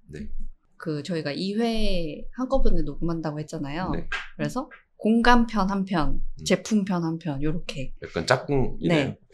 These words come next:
Speaker 1: 에피소드가.
Speaker 2: 얘기해보려고 합니다.
Speaker 1: 어, 그래서 오늘은 지금 이 시간은
Speaker 2: 공간.
Speaker 1: 네, 공간에 대해서
Speaker 2: 음.
Speaker 1: 좋습니다.
Speaker 2: 네.
Speaker 1: 그 공간 무슨 얘기예요?
Speaker 2: 저희가 그 공간 처음에 컨셉 잡고 설계하고 제작하면서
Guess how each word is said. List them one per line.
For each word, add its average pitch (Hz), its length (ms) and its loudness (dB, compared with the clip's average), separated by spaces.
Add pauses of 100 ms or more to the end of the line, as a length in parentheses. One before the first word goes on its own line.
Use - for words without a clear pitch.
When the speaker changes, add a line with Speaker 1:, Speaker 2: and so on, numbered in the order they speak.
(260)
Speaker 1:
에피소드가. 147 80 -8 (100)
Speaker 2:
얘기해보려고 170 440 -4
합니다. 165 400 -6 (180)
Speaker 1:
어, 95 220 -4
그래서 131 360 6
오늘은 104 520 2
지금 139 260 2
이 - 60 0
시간은 92 500 -6
Speaker 2:
공간. 170 600 -2
Speaker 1:
네, 76 160 -6
공간에 85 420 -2
대해서 69 520 -6
Speaker 2:
음. 151 300 -8 (580)
Speaker 1:
좋습니다. 69 640 -4
Speaker 2:
네. 78 280 -4 (400)
Speaker 1:
그 110 240 -4 (160)
공간 113 400 4
무슨 104 260 6
얘기예요? 69 380 0 (180)
Speaker 2:
저희가 202 720 2 (220)
그 160 380 -4
공간 202 680 0
처음에 285 760 2
컨셉 269 380 0
잡고 170 800 -4
설계하고 196 960 -2
제작하면서 208 1080 -2